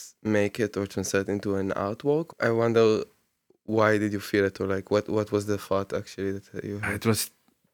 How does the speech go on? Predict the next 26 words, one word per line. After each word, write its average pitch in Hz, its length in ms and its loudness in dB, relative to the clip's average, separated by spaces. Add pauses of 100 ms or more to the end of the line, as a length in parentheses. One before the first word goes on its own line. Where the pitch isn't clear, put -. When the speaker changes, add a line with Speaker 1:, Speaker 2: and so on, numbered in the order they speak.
(120)
Speaker 2:
too, 156 400 2 (560)
too 170 220 2
intense, 110 580 0
Speaker 1:
Yeah. 113 260 4
Speaker 2:
uh, 101 240 0 (100)
too, 131 680 2
too 127 120 2
real. 104 320 2
I, 110 200 2
Speaker 1:
Yeah. 110 280 4
Speaker 2:
I, - 140 -6
it 107 100 -6
took 127 180 -2
me 120 120 4
almost 117 360 2
two 139 100 0
Speaker 1:
Yeah. 127 100 6
Speaker 2:
months 117 340 2
to 113 120 -6
process 110 600 0
what 104 180 0
I 95 300 0 (560)
what 107 180 0
I 104 120 2
saw 98 320 2
there. 90 340 -2